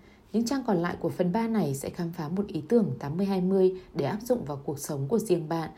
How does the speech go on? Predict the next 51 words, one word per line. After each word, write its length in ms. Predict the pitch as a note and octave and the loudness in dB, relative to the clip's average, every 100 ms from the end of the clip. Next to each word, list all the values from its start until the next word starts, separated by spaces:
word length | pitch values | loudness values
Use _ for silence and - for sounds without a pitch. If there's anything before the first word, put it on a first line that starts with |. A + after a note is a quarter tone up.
| - - - | -18 -8 0
và 80 | |
một 160 | F3+ F3+ F3+ | 4 4 4
ý 140 | E3+ | 2
tưởng 280 | C4 B3 D#3 | 4 2 2
được 160 | E3 C#3+ | 0 0
chọn 240 | F#3+ G3 | -2 -2
ra 160 | F3 A#3 | 0 2
đây 300 | A#3 A#3 A3+ | 4 2 2
để 200 | F3+ E3 | 2 2
làm 240 | C3+ C#3 C#3+ | 0 -2 -4
mẫu. 240 | - A#3+ - - - | -2 -4 -6 -18 -4
Chỉ 140 | C4 | 0
cần 180 | - D#3+ | 2 2
đem 180 | A3 A3 | 0 0
lại 160 | G#3+ D3 | -2 -4
một 80 | D3 - | -8 -6
vài 180 | F3 C#3+ | -4 -4
ý 100 | D3 | -6
tưởng 320 | D3 A3+ F3 | 2 2 2
ra 160 | C3 E3 | 0 -2
triển 260 | E3 G3 | 0 -2
khai 260 | C3+ F3+ E3 | 0 0 0
thực 160 | E3 C#3 | -2 0
hiện 200 | E3+ E3+ - - - | 2 2 0 -16 0
là 80 | - | 2
bạn 180 | F#3 F#3 | 2 0
có 80 | F#3 | -2
thể 220 | A#3+ A#3 - | 0 0 0
cải 220 | E3+ C#3 | -4 -4
thiện 220 | D#3 D3 | -4 -6
chất 160 | B3 C4 | -4 2
lượng 180 | A#3 A3+ | 2 2
cuộc 120 | D#3 | -4
sống 220 | - C3+ | -4 -4
của 100 | C3 | -2
bạn 280 | D#3+ D3+ - | -2 -2 -4
một 80 | C3+ C3+ | -4 -4
cách 120 | A#3+ A#3 | -6 -4
đáng 240 | C#3 C3 | -4 -2
kể. 280 | E3 G3+ - - - - - - - | 2 2 2 -6 -20 -20 -20 -16 -6
Tám 140 | D3+ | 2
mươi 140 | G3+ G#3 | 4 4
phần 140 | F3+ | 2
trăm 240 | C3 F3+ F3 | 0 0 0
thành 180 | F3 C3+ | -2 2
tựu 200 | F3+ F3 - - - | 4 4 2 -12 -6
và 80 | E3+ | -4
hạnh 220 | D#3 - | -4 -6
phúc 180 | A#3+ C#4+ | -4 -6
xảy 240 | - - F#3+ | -4 0 0
ra 220 | D#3 F#3 | 0 -2